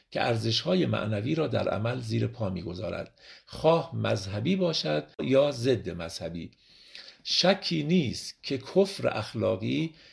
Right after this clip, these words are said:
بسی فتنه انگیزتر و ویرانگرتر از کفر فلسفی است."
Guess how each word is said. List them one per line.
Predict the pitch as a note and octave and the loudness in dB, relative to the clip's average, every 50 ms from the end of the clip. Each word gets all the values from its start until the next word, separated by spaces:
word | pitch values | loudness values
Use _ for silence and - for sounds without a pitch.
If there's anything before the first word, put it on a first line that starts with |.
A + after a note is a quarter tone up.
| _ _ _ - | _ _ _ -6
بسی | - E3+ F3 - - F3+ E3+ | -2 -2 0 2 2 2 2
فتنه | E3 - - C3+ B2+ - - C3 B2 | 2 0 -2 -2 -2 -2 -2 -2 0
انگیزتر | A2+ A2 A#2 A#2 A2 G#2+ A2+ A2 G#2 - - - D3 D#3+ E3 D3+ A#2+ | 0 2 2 2 2 2 2 0 0 -2 -4 -2 0 0 0 2 2
و | A2 A2 | 2 2
ویرانگرتر | A2 G#2 A2 A2 G#2+ A2 G#2+ G#2+ G#2+ G#2 G#2+ G2+ G2+ G#2 - - E3 F3 E3 | 2 2 0 0 2 2 0 0 0 0 0 0 0 -2 -6 -4 -2 0 2
از | B2 G#2 - - | 2 0 -2 -4
کفر | - - G2 - - G2+ | -6 -6 -6 -4 -4 -6
فلسفی | F#2+ - G2 F2+ G2 - - E2+ F2 - F#2 | -6 -4 -6 -6 -6 -6 -8 -8 -6 -6 -8
است." | E2 E2+ - - - _ | -8 -8 -10 -14 -16 _